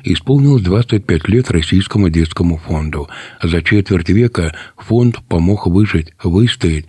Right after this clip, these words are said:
получить образование тысячам детей, нуждавшимся в защите и поддержке.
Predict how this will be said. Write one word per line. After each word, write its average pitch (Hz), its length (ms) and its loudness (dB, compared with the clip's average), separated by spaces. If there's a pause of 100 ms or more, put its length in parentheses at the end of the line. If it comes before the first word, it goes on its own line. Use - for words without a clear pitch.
(240)
получить 98 420 2
образование 104 800 2 (300)
тысячам 113 440 2
детей, 95 460 2 (240)
нуждавшимся 85 680 0
в 82 40 -2
защите 85 460 2
и - 20 0
поддержке. 92 800 -2